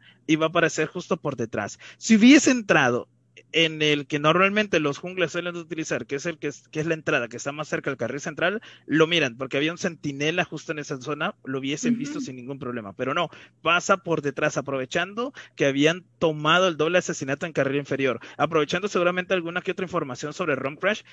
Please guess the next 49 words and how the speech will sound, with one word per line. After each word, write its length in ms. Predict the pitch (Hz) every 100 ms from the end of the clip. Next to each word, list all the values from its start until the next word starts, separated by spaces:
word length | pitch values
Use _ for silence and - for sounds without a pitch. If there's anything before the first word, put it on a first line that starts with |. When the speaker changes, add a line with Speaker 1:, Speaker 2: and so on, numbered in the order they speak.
| -
Speaker 1:
que 160 | 147 139
tal 160 | 139
vez 100 | 131
lo 80 | 156
habían 200 | 160 151
visto 180 | 156 196
en 60 | 156
carril 240 | 131 147
inferior, 360 | 143 135 123 101 - -
mientras, 400 | 156 160 147 147
en 140 | 160
carril 220 | 147 151
superior, 300 | 160 156 147
perdón, 220 | 123 123 131
mientras 360 | 170 156 143
tanto 220 | 180 165
viene 180 | 151 160
la 120 | 151
gente 240 | 147 143 147
bola, 200 | 165 156
la 100 | 147
termina 280 | 151 160 156
fallando, 400 | 151 147 170 156
van 140 | 170
a 40 |
llegar 220 | 156 160 -
todos, 200 | 180 160
pero 120 | 156
el 60 |
daño 240 | 160 175 170
es 80 | 151
explosivo, 460 | - 165 - 185
es 100 | 156
grande, 440 | 170 185 196 185 170
gra-, 120 | 185
campo 280 | 202 196 180
gravitacional, 580 | 190 185 196 185 190 208
no 80 | 196
los 180 | 185
logra 220 | 202 214 185
funcionar, 340 | 180 190 214
aunque 200 | 202 180
tiene 160 | 202 202
que 60 |
salir 180 | 185 202
corriendo 300 | 214 208 202
de 60 | 202
ahí 60 |
rápidamente, 580 | 214 214 214 220 208 160